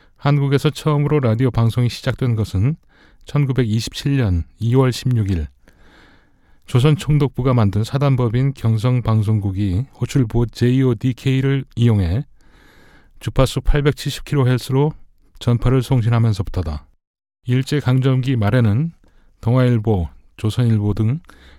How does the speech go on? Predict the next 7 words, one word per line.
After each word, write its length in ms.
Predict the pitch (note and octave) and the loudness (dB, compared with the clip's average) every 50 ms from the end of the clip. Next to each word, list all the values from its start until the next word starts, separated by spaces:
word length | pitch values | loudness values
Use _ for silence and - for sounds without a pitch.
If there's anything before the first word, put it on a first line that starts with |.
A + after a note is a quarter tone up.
| - - | -20 -10
강제 360 | - - G#2+ A#2 A2+ - C3 | -4 0 0 0 2 0 -2
폐간과 640 | A#2 - - - A#2+ A2+ A2 F#2+ F#2+ F#2 E2+ G#2+ C3+ _ _ _ _ _ _ _ _ _ _ - _ _ - _ - _ _ _ _ _ _ - - _ _ | 0 4 4 4 4 4 -2 -2 -2 -2 -4 -4 -6 _ _ _ _ _ _ _ _ _ _ -20 _ _ -20 _ -20 _ _ _ _ _ _ -20 -20 _ _
진공관 480 | - - B2 B2 C3 C#3+ C3 C#3 C#3+ C#3+ | -8 -2 0 2 2 2 2 2 2 2
라디오의 420 | B2 A#2 A2 A2 A#2 A#2 A#2 B2 | 2 2 2 2 2 2 2 0
보급으로 500 | A#2+ - A#2+ A2+ A#2 A#2+ A2 A2+ A#2+ C3 B2+ | 0 0 -2 0 0 0 0 2 0 0 -2
해방 440 | - - C#3 - - C#3+ C#3+ C#3 C3 | -2 -2 -2 0 2 2 2 2 0
전후 460 | - - B2 A2+ G#2 F#2+ F#2 A#2 | 0 0 0 2 2 2 0 -2